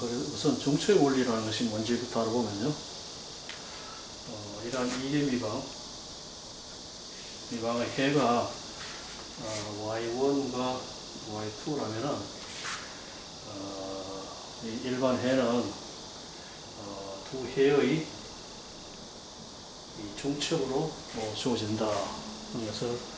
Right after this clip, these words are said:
우리가 중첩의 원리를 하는데, 지금까지 계속 사용했었죠. 자, 그런데, 에, 이 해를 구하다 보면 중근이 생기잖아요.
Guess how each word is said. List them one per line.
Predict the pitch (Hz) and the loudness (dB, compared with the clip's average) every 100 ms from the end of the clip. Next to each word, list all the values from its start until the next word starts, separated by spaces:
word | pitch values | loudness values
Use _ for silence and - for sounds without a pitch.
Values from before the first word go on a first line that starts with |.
| - - - - | -10 -10 -10 -6
우리가 | 110 101 | -4 -2
중첩의 | 131 139 - 131 | 0 4 6 8
원리를 | 123 127 107 | 8 6 4
하는데, | 101 101 113 120 - | 2 -2 2 2 4
지금까지 | 143 139 127 | 4 6 4
계속 | 113 110 120 | 4 4 4
사용했었죠. | - 131 117 135 - - - 110 165 - - - - - - - - - - - - - - - - - - - - - - - - | 6 4 4 2 2 2 0 2 2 0 -10 -10 -12 -12 -12 -10 -10 -8 -8 -8 -6 -6 -6 -6 -8 -8 -8 -10 -10 -12 -12 -10 -2
자, | 147 123 | 0 2
그런데, | 151 160 151 135 135 120 - - | 6 8 8 10 10 8 4 2
에, | 120 117 117 117 113 113 110 - - - - - - - - | 4 4 6 6 6 4 2 0 -6 -8 -10 -12 -12 -6 0
이 | 123 123 113 107 - - - - - - - - - | 4 4 4 0 -6 -10 -12 -12 -12 -12 -12 -12 6
해를 | 160 165 156 | 8 10 8
구하다 | 127 127 139 | 8 6 8
보면 | 135 160 147 131 117 107 | 10 10 10 8 6 6
중근이 | - 175 196 147 | 10 12 12 12
생기잖아요. | 131 117 104 107 131 | 10 4 4 2 0